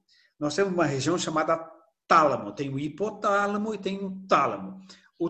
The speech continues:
tálamo, ali tem uma região que é como se fosse um relé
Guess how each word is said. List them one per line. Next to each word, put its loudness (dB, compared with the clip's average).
tálamo, 6
ali 0
tem 0
uma 2
região 0
que 0
é -2
como -2
se -2
fosse 0
um 2
relé 6